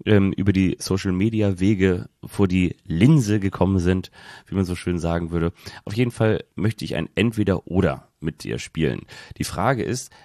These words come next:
wer war in dieser Kapstadt-Saison? Die, die Sommersaison geht so ab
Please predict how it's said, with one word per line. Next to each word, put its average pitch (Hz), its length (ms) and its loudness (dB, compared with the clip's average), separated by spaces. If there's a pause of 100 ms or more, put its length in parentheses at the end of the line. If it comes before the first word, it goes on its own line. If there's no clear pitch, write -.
wer 90 560 0
war 110 340 2
in 92 300 -2
dieser 120 320 -2
Kapstadt-Saison? 69 960 -10
Die, 78 200 -8 (220)
die 80 80 -8
Sommersaison 98 640 0
geht 87 220 -4
so 80 360 -2
ab - 320 -10